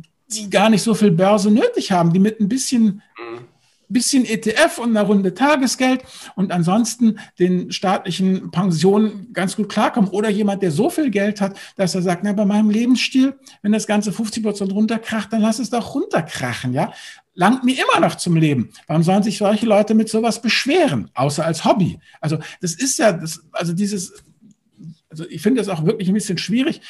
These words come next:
Speaker 1: wenn, wenn ich an jeder Ecke höre, E T Fs sind alternativlos, jeder muss an die Börse. Es gibt in diesem Land immer noch Leute, die nicht an die Börse
Speaker 2: Hm.
Speaker 1: müssen oder auch nicht sollen. Oder wie, ich weiß nicht, wie das bei Ihnen in der Praxis ist. Es gibt durchaus eine Menge Leute, die bei mir dann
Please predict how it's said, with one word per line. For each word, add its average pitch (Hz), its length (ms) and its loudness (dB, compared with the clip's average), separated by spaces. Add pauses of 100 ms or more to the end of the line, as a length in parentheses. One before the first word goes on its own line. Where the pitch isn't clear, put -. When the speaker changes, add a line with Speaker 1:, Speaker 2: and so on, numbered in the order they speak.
(160)
Speaker 1:
wenn, 165 260 -4
wenn 190 100 -2
ich 180 120 0
an 170 60 2
jeder 180 280 2
Ecke 190 180 -2
höre, 170 320 2 (560)
E 196 120 -2
T 185 120 -4
Fs 190 200 -4
sind 170 120 -2
alternativlos, 185 840 2
jeder 202 200 0
muss 214 240 4
an 185 160 -2
die 165 120 2
Börse. 165 320 2
Es 156 140 -4
gibt - 280 -4 (200)
in 185 120 0
diesem 269 240 0
Land 220 240 0
immer 262 160 2
noch - 180 -2
Leute, 190 460 -2 (320)
die 196 80 2
nicht 403 280 2
an 392 140 -6
die 202 60 0
Börse 160 560 2 (400)
Speaker 2:
Hm. 104 120 -4
Speaker 1:
müssen 185 300 4
oder 170 140 2
auch 139 40 0
nicht 160 200 0
sollen. 254 320 4
Oder 170 400 -4
wie, 190 180 -4
ich 175 140 -6
weiß 202 160 -2
nicht, 175 100 -2
wie 190 60 0
das 185 140 -2
bei 170 120 -4
Ihnen 269 220 -2
in 254 60 0
der 175 100 -2
Praxis 180 320 -6
ist. 180 100 -4
Es 190 100 -8
gibt 185 220 -4
durchaus 185 240 0
eine 175 100 0
Menge 175 220 2
Leute, 190 300 0
die 170 100 0
bei 185 140 0
mir 185 100 2
dann 170 200 0